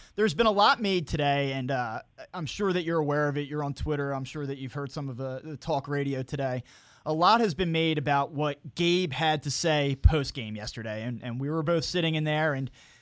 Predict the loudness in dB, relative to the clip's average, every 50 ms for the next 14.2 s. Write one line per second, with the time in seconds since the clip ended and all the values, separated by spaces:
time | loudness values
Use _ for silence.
0 | _ _ _ _ _ _ _ _ _ _ -2 0 2 2 2 2 2 4 6 6
1 | 8 8 6 6 4 2 -2 -8 -10 -12 -10 -6 0 0 2 2 2 2 4 4
2 | 2 2 2 0 -2 -2 0 2 2 2 2 2 0 0 -2 -2 -4 -4 -6 -4
3 | -6 -4 0 2 4 4 6 6 6 4 2 0 -2 -2 -4 -4 -2 0 2 2
4 | 2 2 2 2 2 0 -2 -4 -8 -12 -10 -6 -6 -4 -2 -2 -2 -2 -2 -4
5 | -2 -2 0 2 2 2 0 -2 -6 -6 -6 -2 0 0 0 0 -2 -2 0 2
6 | 2 2 0 0 -2 -4 -4 -4 -2 0 0 2 2 2 0 0 -4 -6 -6 -4
7 | -2 0 0 0 0 0 0 0 0 0 -2 -6 -6 -6 -8 -14 -20 -20 _ _
8 | _ _ _ _ _ _ 2 4 6 6 6 4 2 -4 -6 _ _ _ _ _
9 | _ _ _ _ _ _ _ -2 2 4 4 4 2 2 0 0 0 0 -2 -4
10 | -4 -4 -4 -6 -2 0 0 0 0 2 2 4 4 2 2 0 -2 0 0 0
11 | 0 -2 -2 -2 -4 -6 -4 -4 -2 0 0 0 0 0 2 2 2 4 4 0
12 | -2 -4 -4 -2 -2 -2 -2 -4 -4 -6 -8 -8 -8 -8 -8 -8 -8 -10 -14 -10
13 | -8 -8 -8 -6 -8 -4 -2 0 0 0 -2 -4 -8 -8 -6 -6 -6 -4 -4 -4
14 | -4 -6 -6 -8